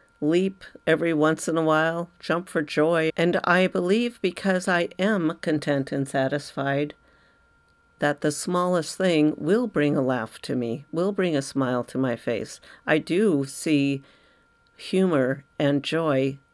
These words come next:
in a lot of different areas of life that I might not if I wasn't content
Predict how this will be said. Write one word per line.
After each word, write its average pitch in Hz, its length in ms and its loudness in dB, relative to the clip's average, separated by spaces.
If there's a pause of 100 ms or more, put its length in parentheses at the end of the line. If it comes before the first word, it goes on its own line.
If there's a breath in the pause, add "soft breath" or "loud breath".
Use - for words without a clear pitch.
(120)
in 143 260 2
a 143 80 0
lot 143 460 0
of 170 140 -4
different - 360 -4
areas 135 440 0
of 131 180 -4
life 127 460 -4 (800 soft breath)
that 147 160 2
I 165 100 4
might 156 320 2
not 165 320 0
if - 180 -2
I 160 120 0
wasn't 151 640 -4 (480)
content - 640 -6